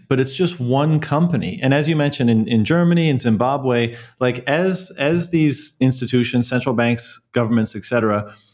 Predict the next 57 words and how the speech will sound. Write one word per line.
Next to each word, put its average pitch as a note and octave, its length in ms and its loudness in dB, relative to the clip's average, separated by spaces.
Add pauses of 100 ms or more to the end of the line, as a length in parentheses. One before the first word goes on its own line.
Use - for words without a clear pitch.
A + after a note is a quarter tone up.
(220)
they C3+ 200 2
try D3 240 -4
to C#3 60 -2
paper C3 500 0
over G#2+ 580 0 (140)
these A2 260 0
situ-, - 340 -6
the, - 440 -4
you A#2 160 4
know, G#2 160 4
the, G#2 180 2
the G#2 120 -4
faults - 440 -4
in A#2 100 -2
this A2 200 -2
situation G2+ 760 -2 (320)
by A2+ 400 0
artificially A#2+ 580 0
lowering G#2 340 2
interest B2+ 380 -2
rates, B2 260 0
pumping G#2+ 340 -2
money G#2+ 260 2
into G2+ 220 -2
the G2+ 80 -4
system. B2+ 640 -2 (320)
And, B2+ 440 0
you D3+ 100 0
know, A#2+ 420 -2
asset A#2+ 340 -4
prices A#2+ 380 -4
go A#2+ 220 0
up E3+ 200 -2
and B2 80 -2
a A#2 40 0
certain C3 260 -2
cohort B2 340 0
of A#2 80 -4
people B2 240 -2
say, C3 220 -2
"Ah, G3+ 180 0
it's F3 140 -6
not C3 140 -4
so A#2+ 120 -2
bad. C3+ 300 0
My A#2 100 -2
house A#2 240 -2
is G#2+ 100 -4
up A2 140 -2
thirty C3+ 220 0
percent. C3 280 -4
My A#2 100 -2
portfolio A2+ 500 -2
is G#2 100 -4
up G2+ 120 -6
twenty-five B2+ 500 -2
percent." B2+ 420 -4